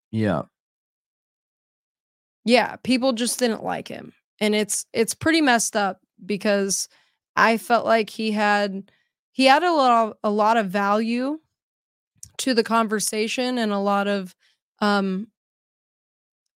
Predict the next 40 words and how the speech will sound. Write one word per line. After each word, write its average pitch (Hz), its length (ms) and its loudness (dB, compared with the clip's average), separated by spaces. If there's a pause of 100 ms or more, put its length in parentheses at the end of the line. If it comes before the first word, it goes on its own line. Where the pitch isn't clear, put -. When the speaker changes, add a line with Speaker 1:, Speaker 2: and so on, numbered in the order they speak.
Speaker 2:
I, 269 220 4
a 247 100 -2
lot 294 220 2
of, - 340 -8
like, 220 260 0
facts - 800 -2
in 208 140 -4
a 202 80 0
lot 202 200 2
of 196 80 -4
situations. 196 760 -6
Like, 208 160 -4
he 233 140 -4
really 285 340 -2
did 247 220 -4
his 247 200 -4
research 220 600 -4
a 196 60 -8
lot, 202 440 0 (440)
and 202 320 0
he 208 160 -4
really 214 340 -2
cared 214 600 -2 (360)
about 190 340 -2
the 208 100 -2
investigation. 208 920 0 (220)
He's 302 220 4
still 349 300 -2
doing 285 320 0
it, 208 140 -4
though. - 320 -6
It's 208 160 -4
just 269 200 -2
Speaker 1:
Yeah. - 60 -2
Speaker 2:
over 262 260 4
on 226 160 0
Substack 208 680 -4
now, 202 240 -4
and 196 140 -4
I, 208 240 0